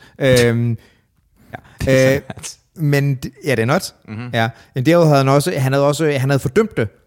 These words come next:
Speaker 1: og, øh, og havde, øh, altså, Gaza-tingen, ikke? Øh, og derudover også lige fået sagt, at det er en tragedie.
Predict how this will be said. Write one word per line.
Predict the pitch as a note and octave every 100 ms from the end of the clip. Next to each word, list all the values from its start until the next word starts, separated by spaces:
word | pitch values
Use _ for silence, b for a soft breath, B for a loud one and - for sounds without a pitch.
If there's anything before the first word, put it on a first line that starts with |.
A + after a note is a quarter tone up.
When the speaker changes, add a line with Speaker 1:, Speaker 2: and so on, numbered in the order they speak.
| _
Speaker 1:
og, | C3 B2+ B2
øh, | A#2+ A#2 A#2 A#2
og | B2+ B2+
havde, | C3+ C3+ C#3 C3+
øh, | C#3 -
altså, | A2+ F2+
Gaza-tingen, | - C3+ C3+ C3 - _ - F2
ikke? | A#2 E3+ - _ _ - B2+
Øh, | B2
og | B2 B2 A#2+
derudover | D#3+ D#3 C#3 C3+
også | C#3 -
lige | D#3
fået | D3 C3
sagt, | - B2 C3 -
at | A2+ A2
det | B2
er |
en | A#2
tragedie. | A2 G#2+ D#3+ F3